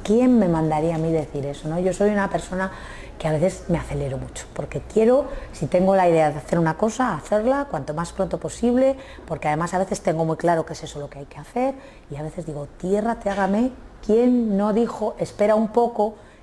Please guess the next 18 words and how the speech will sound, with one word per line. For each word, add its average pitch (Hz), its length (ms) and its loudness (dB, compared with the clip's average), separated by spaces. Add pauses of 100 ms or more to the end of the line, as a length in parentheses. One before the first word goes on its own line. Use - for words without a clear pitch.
(120)
cuenta 220 340 2
hasta 214 260 2
diez 233 260 4 (140)
o 156 160 0
piénsalo 165 440 -6
dos 143 140 -10
veces?". 160 340 -10
Pero 165 200 -2
una 180 160 -4
situación 170 420 -6
como 160 200 -6
tal 160 200 -6
ahora 151 140 -2
mismo, 151 300 -10
pues 147 180 -14
no 151 100 -8
la 127 140 -12
recuerdo. 113 340 -16